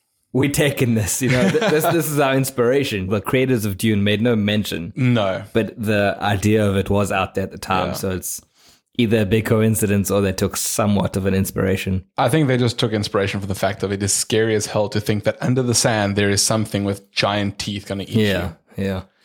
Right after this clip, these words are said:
Speaker 1: But that, <laughs> I saw the cover of that Mongolian death worm. Maybe, maybe we should put it on our Instagram page.
Speaker 2: Okay.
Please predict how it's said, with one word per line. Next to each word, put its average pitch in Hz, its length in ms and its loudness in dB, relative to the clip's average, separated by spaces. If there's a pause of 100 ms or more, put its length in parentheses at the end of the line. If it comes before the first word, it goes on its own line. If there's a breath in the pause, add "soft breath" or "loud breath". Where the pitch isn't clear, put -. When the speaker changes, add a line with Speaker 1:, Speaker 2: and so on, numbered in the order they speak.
(280 soft breath)
Speaker 1:
But 110 120 0
that, 123 260 2 (180)
<laughs> - 40 -20
I 120 60 0
saw 143 260 2
the 127 100 2
cover 120 360 0
of 101 160 0
that 104 180 -2
Mongolian 107 520 0
death 98 280 -2
worm. 98 280 -4 (420 soft breath)
Maybe, 107 240 -2
maybe 113 260 0
we 117 100 -2
should 113 220 -8
put 113 140 0
it 113 60 0
on 107 120 0
our 104 160 -2
Instagram 104 560 0
page. 95 160 0
Speaker 2:
Okay. 107 240 2